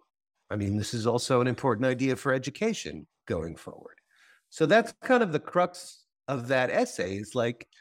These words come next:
this is a thing we've been doing for a long time, that we've recognized the value of for millennia.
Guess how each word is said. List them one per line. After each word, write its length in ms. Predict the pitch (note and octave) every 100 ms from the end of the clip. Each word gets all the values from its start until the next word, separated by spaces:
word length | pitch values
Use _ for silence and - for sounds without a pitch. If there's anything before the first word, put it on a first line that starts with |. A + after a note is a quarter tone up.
| _ _
this 240 | C#3 A3+ D4+
is 140 | A#3+
a 80 | A3
thing 300 | - G#3 G3
we've 180 | F3+ D3
been 120 | D#3
doing 280 | E3 E3+ D#3+
for 160 | D3
a 60 | C#3
long 240 | C3+ C3+
time, 280 | A#2+ C#3 A2 - _ -
that 80 | A2
we've 240 | C3 A2+
recognized 540 | C#3+ C#3+ E3 C#3+ C#3
the 80 | C3+
value 380 | A#2+ A#2 B2 A#2+
of 240 | A2+ A2+ - _ _ _
for 160 | - A#2+
millennia. 640 | A#2 B2 C3 G#2+ D#2 D#2